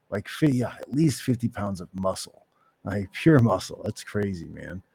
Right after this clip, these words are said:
And that can't be healthy, and that's probably why he's getting smaller now. That's probably why he's leaning out now. You don't see a lot of really old,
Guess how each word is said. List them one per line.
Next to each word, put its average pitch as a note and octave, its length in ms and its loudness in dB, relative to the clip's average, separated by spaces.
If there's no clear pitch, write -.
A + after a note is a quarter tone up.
And B2+ 80 6
that D3+ 180 12
can't C#3+ 220 10
be B2+ 80 8
healthy, C3+ 280 10
and A#2 80 6
that's A2+ 140 0
probably C3 240 6
why A2 180 2
he's G2+ 100 -2
getting A2 200 2
smaller G2+ 480 2
now. G2 240 -2
That's - 160 -10
probably G2+ 200 0
why F2 140 -2
he's F2+ 160 -8
leaning G2 320 -4
out A2 220 -2
now. - 280 -16
You A#2 100 0
don't C3+ 140 8
see C3+ 160 2
a C#3+ 80 8
lot C3+ 180 10
of A#2 100 8
really B2 200 8
old, A2+ 400 2